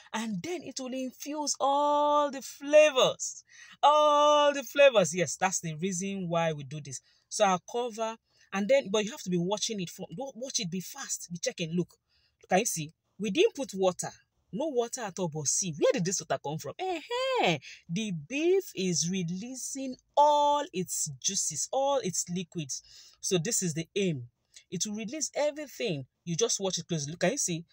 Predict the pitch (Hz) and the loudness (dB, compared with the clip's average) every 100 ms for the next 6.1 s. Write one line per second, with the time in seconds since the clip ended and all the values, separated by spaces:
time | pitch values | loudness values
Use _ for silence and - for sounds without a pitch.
0 | _ 226 180 139 269 320 254 147 - 285 | _ -6 -6 0 2 2 0 -6 -4 2
1 | 466 - 302 220 202 143 _ _ _ 151 | 2 2 2 2 2 -6 _ _ _ 4
2 | 202 208 294 466 453 - - 523 508 262 | 4 4 2 4 4 2 2 2 4 2
3 | 220 262 523 - 311 466 - 175 135 - | 2 4 4 6 4 4 4 4 4 -2
4 | - - - 240 427 - 403 277 185 180 | -20 -14 2 4 4 4 6 8 6 2
5 | 196 185 - 240 247 262 254 247 185 220 | -4 -2 -2 -2 4 6 8 6 2 -6